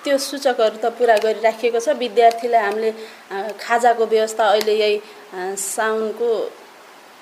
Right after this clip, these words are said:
कति गतेदेखि सुरु गर्यो? पहिलो हप्तादेखि सायद। पहिलो हप्तादेखि खाजा स-, पनि अहिले, किनभने उहाँहरूलाई, अ, पैसा दिँदाखेरि कहिले पठाउने, कहिले नपठाउने यी समस्या भएकोले अब खाजा यहीँ खुवाउँ भनेर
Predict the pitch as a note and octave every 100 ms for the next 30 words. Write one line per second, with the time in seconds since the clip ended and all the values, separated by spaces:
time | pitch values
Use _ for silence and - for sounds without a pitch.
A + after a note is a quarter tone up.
0 | - - - - - A3+ A3 G#3 G#3+ A3
1 | A3 - - A3 A3 A3 B3 A#3 A3+ E3+
2 | F#3 F3+ F3+ G3+ F#3 F3+ F#3 - - -
3 | B3 B3+ G3+ - A3 G3+ G#3+ A3 A#3 A3
4 | A3+ - G3 G3 A#3 B3 G#3 G#3 G#3 G#3
5 | G#3 G#3 A3+ G#3+ B3 B3+ A#3+ A#3 A3 A3+
6 | G#3 F#3+ - - - - - F#3 B3 B3+
7 | A#3+ A#3 A3 G#3+ A3+ F4+ - B3 B3 A#3
8 | A3+ A3 B3+ F#4 G4 B3+ A#3+ A#3+ A3+ A3+
9 | A3 G#3+ A3 A3+ A#3 A3+ A3 A3+ F3+ D#3
10 | F#3 D4 G4+ - - - A3+ A3+ G#3+ A3
11 | A3 A#3 A3+ G#3+ G3+ F#3 F3 G3 D#4+